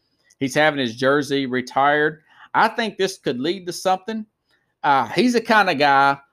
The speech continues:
that he can make big decisions. He doesn't overthink the room.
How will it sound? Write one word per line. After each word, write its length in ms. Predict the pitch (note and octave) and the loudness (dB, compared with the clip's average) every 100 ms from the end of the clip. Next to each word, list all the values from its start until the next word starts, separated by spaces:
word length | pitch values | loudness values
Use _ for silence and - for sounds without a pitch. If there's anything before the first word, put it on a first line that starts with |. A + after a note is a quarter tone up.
| _ _ | _ _
that 400 | C#3+ D3 C#3+ C#3 | 0 2 4 2
he 120 | - D3+ | 0 -2
can 240 | C3 A#2 | -2 -2
make 300 | B2+ G3 F#3+ | -2 -2 -2
big 180 | G3+ G#3 | -4 -4
decisions. 840 | G3+ - F3+ D3 D3+ D3+ E3 - _ _ | -10 -4 -4 -4 -4 -6 -8 -16 _ _
He 120 | C#3+ | -10
doesn't 640 | A#2+ - D#3 G3 G3 G3+ - | -10 0 2 2 0 -8 0
overthink 840 | D#3 F#3 G#3 G3+ _ G#3 G3+ G3+ | 2 2 0 -4 _ -2 -2 -4
the 80 | G#3 | -6
room. 600 | F3 D3+ C#3+ D3+ D#3 | -2 0 0 -2 -6